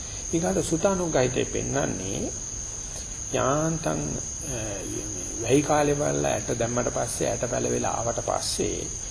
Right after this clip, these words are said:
ඊ ගාවට එන ඉඩෝරයේදී සමහර විටක සමහර තැන් වලට වතුරක් කරන්න වෙනවා. වතුර නොයක් කෙරුවොත්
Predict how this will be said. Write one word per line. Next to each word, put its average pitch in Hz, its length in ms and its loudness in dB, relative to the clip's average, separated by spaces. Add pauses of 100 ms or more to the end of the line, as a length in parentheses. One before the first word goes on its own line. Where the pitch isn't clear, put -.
(240)
ඊ 135 180 2
ගාවට 147 480 2
එන 165 180 4 (400)
ඉඩෝරයේදී 135 800 6 (840)
සමහර 156 580 0
විටක 147 360 4
සමහර 147 440 0
තැන් 123 260 0
වලට 147 280 2
වතුරක් 62 380 2
කරන්න - 260 -2
වෙනවා. - 300 -6 (1400)
වතුර 127 280 -2
නොයක් 120 320 2
කෙරුවොත් 160 400 2